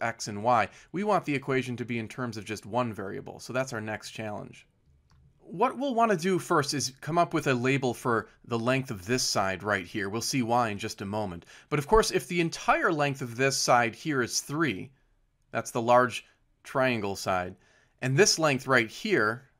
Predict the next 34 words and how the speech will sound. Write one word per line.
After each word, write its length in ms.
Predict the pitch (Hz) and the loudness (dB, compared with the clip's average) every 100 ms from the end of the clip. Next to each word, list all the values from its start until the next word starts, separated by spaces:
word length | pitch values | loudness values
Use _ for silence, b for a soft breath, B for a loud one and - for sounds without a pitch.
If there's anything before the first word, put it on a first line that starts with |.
| _ - | _ -10
the 60 | |
side 240 | - 117 107 | -2 0 0
of 60 | |
the 80 | 104 | 0
rectangle, 540 | 123 123 113 101 101 | -2 -2 -6 -6 -6
is 180 | 101 92 | -8 -10
y, 440 | 92 156 147 95 95 B B | -4 0 2 0 -6 B B
that 140 | - 247 | 2 4
would 100 | 208 | 4
make 260 | 190 - - | 0 -2 -10
this 360 | 123 190 226 139 | -2 0 0 0
length 280 | 123 113 | 0 -2
here 220 | - 160 120 | -4 -4 -4
three 500 | - 135 147 139 131 | -6 -6 -2 -2 -4
minus 580 | 123 143 196 120 87 - | -6 -4 -2 -2 -6 -10
y. 300 | 92 82 58 | -10 -10 -12
So 200 | - - | -12 -8
we 100 | 135 | -6
can 140 | 165 165 | -6 -2
go 100 | 147 | -2
ahead 140 | 139 | -2
and 100 | 117 | -2
label 240 | 110 98 80 | -4 -6 -10
that. 280 | - - _ _ _ _ _ - | -12 -14 _ _ _ _ _ -12
Now, 100 | 139 | -6
of 120 | 135 - | -6 -2
course, 240 | 165 139 | -2 -2
this 220 | 135 185 | 0 0
side 320 | - 147 135 | 4 4 4
of 220 | 131 127 117 | 2 0 0
the 140 | 120 | 0
rectangle 540 | 127 131 - 123 113 | 2 2 0 -4 -2
is 180 | 113 107 | -4 -4
also 500 | - 120 117 113 101 | -2 -2 -2 -4 -4